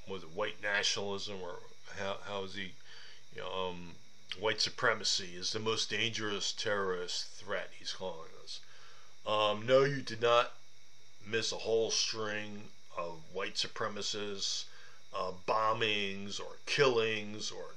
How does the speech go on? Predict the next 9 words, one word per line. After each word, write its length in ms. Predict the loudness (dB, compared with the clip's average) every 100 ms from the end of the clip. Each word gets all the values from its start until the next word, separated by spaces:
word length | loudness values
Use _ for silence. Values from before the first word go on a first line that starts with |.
| -2
terrorist 840 | 2 4 4 2 -2 -2 -2 0
acts. 360 | 2 2 0 4
No, 100 | 4
you 160 | 4
did 180 | 0 0
not, 340 | 4 4 4 0 -6 -6 -6 -6 0
uh, 260 | 6 8 8
fall 400 | 8 8 8 6
asleep 680 | 4 2 4 6 6 2